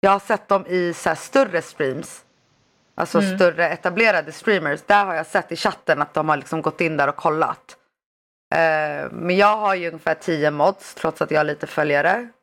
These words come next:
Speaker 1: som sköter allt. Och det tycker
Speaker 2: Mm.
Speaker 1: jag är jättebra och jättenyttigt. Men
Speaker 2: Ja.
Speaker 1: annars så, annars med Twitch så där generellt så, jag vet, jag har inte tänkt, jag har inte tänkt på det alls, hur de sköter sig.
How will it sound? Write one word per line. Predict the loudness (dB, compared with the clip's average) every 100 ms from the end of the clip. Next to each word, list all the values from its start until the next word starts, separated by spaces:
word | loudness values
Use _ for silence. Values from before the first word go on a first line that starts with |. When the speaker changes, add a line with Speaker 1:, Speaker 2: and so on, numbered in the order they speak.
| -6
Speaker 1:
som | -2 -2 -4 -12 -14 _ _ -6
sköter | -2 -2 -2 -4
allt. | -2 -2 -6 -18 -18 -20 _ _ _ _ _ _ _ _ _ _
Och | 0
det | 2
tycker | 2
Speaker 2:
Mm. | 2
Speaker 1:
jag | 2
är | 2 -2
jättebra | -4 -4 _ 0 2 2 2
och | -2
jättenyttigt. | -6 -6 -4 -2 -4 -6 -8 -8 _ _
Men | -4 0
Speaker 2:
Ja. | 2
Speaker 1:
annars | 2 2 2
så, | -2 -2 0
annars | 0 2 -2
med | -2 -4 0
Twitch | 0 0 0
så | 0
där | 0
generellt | -4 0 0 0 -4
så, | 0 2 2 -2 -6 _ _ _ _ -2
jag |
vet, | 0 0 0
jag |
har | -2
inte | -4
tänkt, | -4 -4 -4 -8 _ _ _ _ -6
jag |
har | -6
inte | -4
tänkt | -6 -4
på | 0
det | 0
alls, | 0 -4 _ _
hur | 0
de | 2 0
sköter | -4 -6 -6 -8
sig. | -6 -8